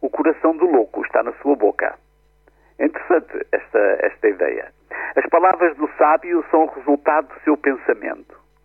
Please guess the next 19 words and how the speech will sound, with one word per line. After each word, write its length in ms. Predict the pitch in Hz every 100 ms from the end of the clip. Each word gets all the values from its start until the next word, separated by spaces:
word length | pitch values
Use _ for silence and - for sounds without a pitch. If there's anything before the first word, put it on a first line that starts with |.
| _ - - -
O 60 | -
falar 360 | - - 185 185
do 120 | -
louco 360 | 180 139 - -
está 240 | - 160
desligado 580 | - 156 165 143 160 147
da 100 | 156
faculdade 540 | - 160 156 147 147
de 60 | -
pensar. 540 | - 156 - 151 117 - _ _ _ _ -
Há 100 | 113
pessoas 260 | - 120
que 140 | - -
falam 320 | 107 104 98
sem 180 | - 101
pensar, 420 | 110 110 - 104
como 180 | - -
dizíamos. 520 | - - - - - - - -
Talvez 320 | - - -